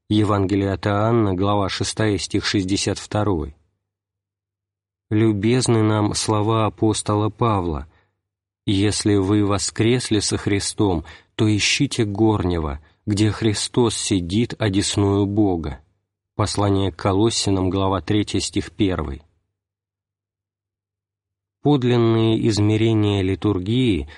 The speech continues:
воистину божественны, и мы никогда не исчерпаем ее содержание, особенно живя еще во плоти. Созданные из ничто,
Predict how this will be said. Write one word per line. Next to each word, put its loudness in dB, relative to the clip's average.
воистину 2
божественны, -2
и 0
мы 2
никогда 2
не 4
исчерпаем 0
ее 2
содержание, 0
особенно 0
живя 0
еще 0
во 0
плоти. -2
Созданные 2
из 0
ничто, 0